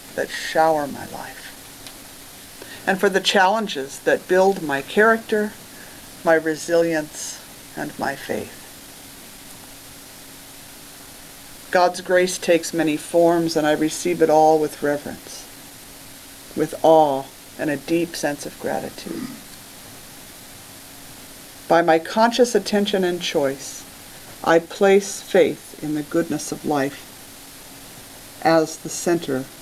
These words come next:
of my life. I make joy my state of being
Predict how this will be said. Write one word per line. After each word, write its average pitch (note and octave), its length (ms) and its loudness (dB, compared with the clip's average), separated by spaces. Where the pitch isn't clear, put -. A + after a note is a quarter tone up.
of C3+ 220 -6
my C3+ 160 -2
life. C3+ 460 -4
I D#3+ 100 6
make D#3 320 0
joy E3+ 360 4
my D#3+ 180 -2
state D#3 340 0
of C#3+ 160 -4
being D3 400 -2